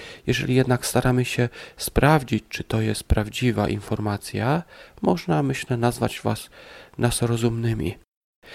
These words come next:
Tak więc głupi czy rozumny według tego psalmu nie określa tego, y, jaką wiedzę mamy w tym momencie, ale tego, co robimy w tym momencie. Głupi nic nie robi,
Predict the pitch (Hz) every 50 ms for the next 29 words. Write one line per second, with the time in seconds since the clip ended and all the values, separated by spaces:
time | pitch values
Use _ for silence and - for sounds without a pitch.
0 | - - - - - - 123 - 120 107 - - - 156 - - - 135 127 120
1 | - - - - 123 120 117 117 117 113 - 107 113 110 107 107 127 139 127 110
2 | 104 101 101 101 107 120 139 151 - 120 117 - - - - 120 - - 107 -
3 | - - 117 107 101 101 101 104 104 113 135 151 160 - - - - - - 120
4 | 120 139 156 - 143 - - 147 156 165 156 - - 127 117 110 - 127 127 113
5 | - 120 120 117 117 113 - - - - - - - - - - 117 113 117 123
6 | - - - 120 113 110 127 139 135 131 120 113 117 113 113 110 107 - - 120
7 | 117 113 113 113 110 110 107 104 104 104 - - 110 107 120 139 160 156 - -
8 | - - - - 123 113 113 - 139 135 135 131 127 - - 135 135 135 135 120
9 | 120 135 143 143 127 110 104 - - - 110 104 104 104 104 98 101 101 98 101
10 | 101 - - - - - - - - - - - - 127 131 - - 117 113 120
11 | 143 143 - - - 165 160 160 165 170 - - 185 190 185